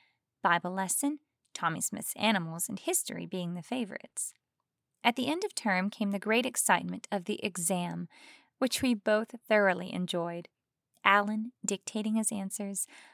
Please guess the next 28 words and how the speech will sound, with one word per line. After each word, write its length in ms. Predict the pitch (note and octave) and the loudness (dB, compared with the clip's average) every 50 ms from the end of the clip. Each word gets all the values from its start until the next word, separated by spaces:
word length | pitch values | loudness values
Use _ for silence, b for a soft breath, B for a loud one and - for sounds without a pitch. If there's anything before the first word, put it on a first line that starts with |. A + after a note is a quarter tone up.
| B B - | B B -6
my 80 | A3+ G#3 | -6 -4
pencil 400 | - - B3+ A#3+ A#3 - A3 G3+ | 0 2 2 2 2 2 0 0
could 180 | - - A#3 | 0 0 2
not 220 | G3+ A3+ A3+ - - | 2 2 0 0 0
fly 260 | - A3+ A3+ A#3 A#3+ | 4 6 8 8 6
fast 480 | - - A3+ G#3+ C4 D4 - - - - | 6 4 6 6 6 4 2 -2 -4 -6
enough 300 | A3 B3 - - - _ _ | -10 -12 -12 -14 -18 _ _
to 100 | - - - | -14 -10 -6
take 220 | - A#3+ B3 A#3 | -4 -4 -4 0
down 360 | - A3+ A#3 B3 A#3+ G#3+ - - | 4 6 8 8 8 6 4 4
all 320 | - G#3 A3 A#3+ B3 C4 | 6 8 8 8 6 4
the 200 | C4 - C4+ C4 - | 0 -4 -8 -10 -10
eager 380 | - - G#3 G3 - G#3+ G#3+ - - | -8 -8 -8 -6 -4 -6 -4 -2 0
outpouring. 760 | G#3+ G#3+ G#3+ - _ - - F#3 F3 F3 F3+ F3+ F3+ F#3 - _ _ _ _ _ _ _ _ _ _ _ _ _ _ _ _ - | 0 0 -2 -4 _ -12 -10 -10 -8 -8 -8 -8 -10 -10 -14 _ _ _ _ _ _ _ _ _ _ _ _ _ _ _ _ -4
French 460 | - C4+ D#4 G#4+ A#4 - - - - _ | 0 0 0 0 -2 -6 -8 -8 -8 _
and 180 | - B3 B3 B3+ | 0 2 4 4
music 600 | B3 B3+ B3+ C4 C4 B3 A3 - - - - - | 6 4 4 4 2 2 0 -4 -8 -10 -6 -4
we 100 | G#3 G#3 | -2 0
did 140 | F#3+ G#3+ G#3 | 2 4 6
not 200 | A3 B3+ B3+ A3 | 6 6 6 6
attempt, 460 | - - - A3+ - - - - - | 2 -2 -2 -2 -2 -4 -6 -8 -6
as 160 | F3+ F3+ - | -4 -2 -2
he 120 | - A3+ G#3+ | -2 -2 -2
was 120 | G#3 - | -2 -2
still 220 | - - B3 A#3+ | -2 0 0 0
so 300 | A#3 - - - A3 A3 | 0 0 0 2 2 0
young, 520 | A#3 A3 G#3 G#3+ F#3+ F#3+ F#3 F3 F3 F3 F3 | 0 0 -2 -2 -2 -2 -2 -4 -4 -4 -4
and 240 | F3 F3+ F3+ F3 | -4 -4 -4 -6